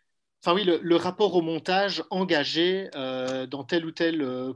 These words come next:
processus. Et de fait, il y a cette question de l'évolutif ou du, euh, euh, d'une certaine manière terminé.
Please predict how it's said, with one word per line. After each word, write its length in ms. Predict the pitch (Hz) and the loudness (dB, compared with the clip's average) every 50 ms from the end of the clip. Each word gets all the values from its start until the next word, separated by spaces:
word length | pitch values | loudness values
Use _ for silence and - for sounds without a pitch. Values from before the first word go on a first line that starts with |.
| - | -10
processus. 720 | - - - 175 160 - 165 143 - - - 214 - - 160 | -10 -8 -6 -6 -4 -4 -6 -8 -8 -10 -12 -12 -10 -8 -6
Et 40 | 139 | -6
de 120 | 135 139 | -6 -6
fait, 320 | - - 170 170 170 - | -4 -4 -4 -4 -4 -4
il 40 | - | -4
y 20 | 143 | -2
a 100 | 139 139 | -2 -2
cette 220 | 143 - 139 - | -4 -8 -10 -6
question 280 | - 160 156 - - 185 | -6 -6 -4 -4 -4 -4
de 80 | 180 160 | 0 2
l'évolutif 840 | 156 160 151 160 160 156 151 - - - 185 202 233 - - - - _ _ | 2 2 4 4 2 2 0 -4 -8 -8 -8 -8 -8 -10 -14 -18 -20 _ _
ou 140 | 190 196 196 | -8 -8 -8
du, 420 | 180 139 139 147 170 185 196 185 151 | -8 -10 -10 -8 -6 -2 0 0 0
euh, 240 | 127 123 123 120 120 120 120 - - - _ _ - | 0 0 -4 -6 -8 -10 -12 -18 -20 -20 _ _ -12
euh, 480 | 123 120 120 120 117 117 117 117 120 120 120 _ _ - | -10 -8 -8 -6 -6 -6 -6 -8 -10 -12 -16 _ _ -12
d'une 180 | 135 165 180 185 | -8 -6 -6 -4
certaine 380 | - 180 - - - 165 156 | -4 -4 -4 -2 -2 -2 0
manière 340 | 143 139 143 160 180 170 - - _ | 0 -2 0 0 -2 -4 -4 -6 _
terminé. 640 | - 170 - 156 151 151 151 143 143 135 127 _ | -2 -2 0 0 -2 -4 -4 -4 -6 -6 -8 _